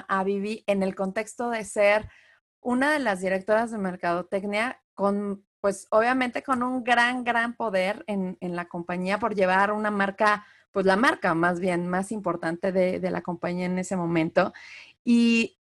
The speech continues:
la verdad es que la transición de lo que, de lo que vivimos, sobre todo también León, eh, reportándole directamente, ¿no? Eh,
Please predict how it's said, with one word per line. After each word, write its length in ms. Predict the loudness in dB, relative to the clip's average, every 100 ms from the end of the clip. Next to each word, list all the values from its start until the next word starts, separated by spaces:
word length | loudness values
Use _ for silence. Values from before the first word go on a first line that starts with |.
| _ _ _ _
la 280 | 6 8 8
verdad 360 | 6 6 4
es 180 | 4 0
que 120 | 0
la 220 | 2 0 0
transición 1040 | 0 2 -2 -4 -8 -6 -2 2 2 2
de 140 | 0 0
lo 260 | -2 -4
que, 540 | 0 2 4 4 2 2
de 140 | 4
lo 160 | 6 6
que 120 | 4
vivimos, 380 | 4 4 0 0
sobre 200 | 0 2
todo 180 | 4 4
también 380 | 4 4 4 6
León, 340 | 6 4 2 -10 _ _ -2
eh, 480 | 4 6 6 4 0
reportándole 800 | -8 0 2 2 2 0 2 2
directamente, 840 | 2 0 -2 -2 0 0 0 0 -2
¿no? 400 | 0 -2 -4 -4
Eh, 520 | 0 2 4 4 2